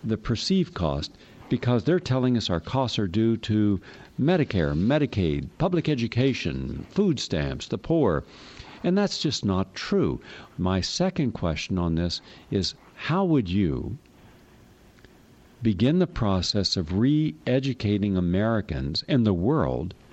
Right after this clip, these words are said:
to the fact that the United States, I believe, will be eclipsed in the next three years by China as the economic powerhouse,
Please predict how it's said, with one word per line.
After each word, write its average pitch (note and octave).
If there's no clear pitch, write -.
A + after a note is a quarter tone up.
to -
the A#2+
fact C3+
that A2
the A2
United A2+
States, -
I A2
believe, A#2
will G2
be F2
eclipsed -
in G2
the F#2
next F#2
three A#2+
years D#2+
by E2+
China -
as D#2
the F#2+
economic F2+
powerhouse, F#2+